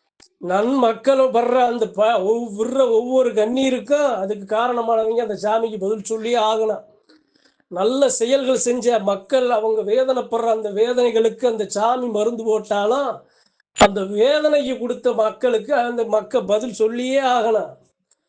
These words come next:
நான் படுறேன்னா, நான் கஷ்டப்படுறேன் அப்படின்னா, நான், நான் நல்ல வழியில நான் நிக்கிறேன்னா, நான் மட்டும் கஷ்டப்பட மாட்டேங்க, என் சாமி எனக்காக கண்ணீர் விடும்.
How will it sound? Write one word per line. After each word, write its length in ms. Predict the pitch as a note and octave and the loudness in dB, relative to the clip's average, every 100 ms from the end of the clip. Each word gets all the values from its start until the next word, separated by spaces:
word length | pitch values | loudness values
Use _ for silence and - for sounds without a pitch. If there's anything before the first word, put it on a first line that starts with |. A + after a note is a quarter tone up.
| _ _ - | _ _ 6
நான் 440 | F3+ G3+ A#3+ C4 G#3 | 8 8 4 0 2
படுறேன்னா, 460 | A#3 C4 C#4+ C#4+ D4 | 0 4 4 4 4
நான் 300 | C4 C4 A3 | 2 2 0
கஷ்டப்படுறேன் 580 | A3+ - B3+ B3+ C4 B3+ | 0 0 0 2 2 0
அப்படின்னா, 300 | A3+ A#3+ B3+ | -2 -2 0
நான், 240 | B3 A#3+ | 2 2
நான் 180 | A3 G3+ | 0 0
நல்ல 160 | G#3+ B3+ | 0 0
வழியில 340 | A#3+ A#3 A#3 A#3 | 0 -2 -2 -2
நான் 120 | G#3+ | -2
நிக்கிறேன்னா, 380 | G#3+ A3 A3+ G3+ | -2 -4 0 0
நான் 140 | G#3 A3+ | 0 -2
மட்டும் 240 | A3+ A3+ | -2 -4
கஷ்டப்பட 340 | G#3 G#3+ G3+ | -4 -4 -6
மாட்டேங்க, 380 | G3 F3+ F3 E3+ | -4 -4 -4 -6
என் 160 | E3 C#3+ | -6 -4
சாமி 440 | F3+ A3 B3+ C4+ A#3+ | -2 0 0 -2 0
எனக்காக 480 | G#3+ A3 A3+ A#3 | 0 0 -2 0
கண்ணீர் 340 | G#3 G3 G#3 F#3+ | -2 -4 -6 -8
விடும். 220 | F3+ | -12